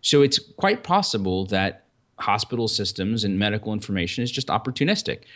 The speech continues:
The controls that we've placed around financial and telecom data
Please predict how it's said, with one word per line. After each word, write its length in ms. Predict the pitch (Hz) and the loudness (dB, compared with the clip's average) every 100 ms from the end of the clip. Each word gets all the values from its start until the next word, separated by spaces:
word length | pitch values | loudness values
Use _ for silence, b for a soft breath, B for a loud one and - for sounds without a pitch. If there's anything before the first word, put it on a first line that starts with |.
| B - | B -6
The 80 | |
controls 480 | - 113 - 123 139 | -2 0 4 4 4
that 100 | 127 | 2
we've 180 | 110 123 | 0 0
placed 300 | 127 117 - | 0 0 0
around 220 | 110 101 | 0 0
financial 460 | - 107 113 113 110 | -2 0 2 0 -2
and 80 | 101 | 0
telecom 500 | 113 123 - 107 95 | 2 0 2 2 4
data 360 | 90 87 98 | 4 4 0